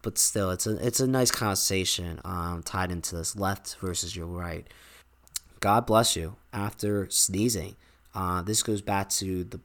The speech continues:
Black Plague and the Romans. Uh, they thought, um, you know, if, if you did sneeze,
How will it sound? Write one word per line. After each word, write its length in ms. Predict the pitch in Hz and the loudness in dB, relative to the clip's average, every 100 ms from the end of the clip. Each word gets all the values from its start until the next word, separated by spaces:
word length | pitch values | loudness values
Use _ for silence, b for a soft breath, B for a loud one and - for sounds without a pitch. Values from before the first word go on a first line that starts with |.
| - | -8
Black 320 | 95 92 - | -2 -2 -4
Plague 420 | - 101 104 113 - | -6 0 2 0 -2
and 120 | 101 | -2
the 80 | 87 | 0
Romans. 640 | 92 101 98 87 87 - b b b b | 2 2 2 -2 -6 -10 b b b b
Uh, 300 | 95 92 85 | -4 -2 -2
they 220 | 85 110 | 0 0
thought, 600 | 113 - 104 101 95 95 - | -2 -4 0 2 2 -2 -6
um, 460 | 92 92 90 87 | -4 -4 -4 -6
you 140 | 80 101 | -4 -4
know, 220 | 95 92 | -2 -4
if, 260 | 92 107 - | -4 -8 -10
if 240 | 101 113 | -10 -8
you 100 | 92 | -8
did 260 | 85 113 - | -2 2 2
sneeze, 640 | - 98 92 92 87 - | 2 -2 -4 -4 -4 -6